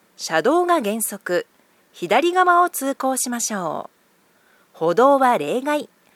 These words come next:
歩道を走るときは歩行者優先で車道寄りを走りましょう。交差点では信号と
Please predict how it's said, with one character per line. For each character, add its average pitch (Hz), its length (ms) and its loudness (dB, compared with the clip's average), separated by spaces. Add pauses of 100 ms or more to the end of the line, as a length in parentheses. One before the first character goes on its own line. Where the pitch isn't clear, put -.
(360)
歩 175 180 -2
道 359 300 4
を 359 40 2
走 349 280 -6
る 330 100 -4
と 285 140 -2
き 254 100 -8
は 202 260 2 (280)
歩 175 160 -6
行 370 240 0
者 302 160 -4
優 247 220 -4
先 254 280 -4
で 214 240 0 (240)
車 - 240 -6
道 302 220 2
寄 359 160 2
り 349 160 0
を 339 60 0
走 247 280 -8
り 277 80 -6
ま 269 120 -6
し - 140 -6
ょ 185 360 -8 (1500)
う。 - 40 -2
交 254 160 6
差 294 140 -2
点 269 240 -4
で 254 120 -2
は 202 260 2 (240)
信 262 320 -4
号 262 200 4
と 240 320 2